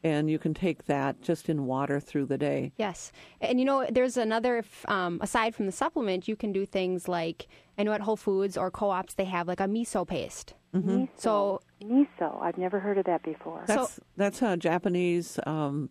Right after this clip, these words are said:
Speaker 1: fermented it's a
Speaker 2: soybean broth.
Speaker 1: Yeah.
Speaker 2: Yeah.
Speaker 3: Oh,
Speaker 2: Um,
Speaker 3: okay.
Speaker 2: so you put that in a little water. That would be some good bacteria.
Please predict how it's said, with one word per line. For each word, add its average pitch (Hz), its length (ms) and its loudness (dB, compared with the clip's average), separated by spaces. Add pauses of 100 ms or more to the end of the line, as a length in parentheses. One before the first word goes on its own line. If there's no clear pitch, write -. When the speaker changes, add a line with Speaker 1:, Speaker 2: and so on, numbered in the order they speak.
Speaker 1:
fermented 165 640 2 (680)
it's - 100 -10
a 202 60 6
Speaker 2:
soybean 214 340 2
broth. 165 260 -4
Speaker 1:
Yeah. - 80 -6
Speaker 2:
Yeah. 165 220 0 (480)
Speaker 3:
Oh, 339 140 4
Speaker 2:
Um, 226 80 4
Speaker 3:
okay. 202 520 -4 (340)
Speaker 2:
so 254 400 4 (300)
you 240 160 0
put 269 180 0
that 233 160 2
in 220 40 -2
a 226 80 0
little 220 160 0
water. 185 300 -2
That 190 200 0
would 190 140 -4
be 196 100 -4
some 190 200 -4
good 185 180 -4
bacteria. 185 640 -4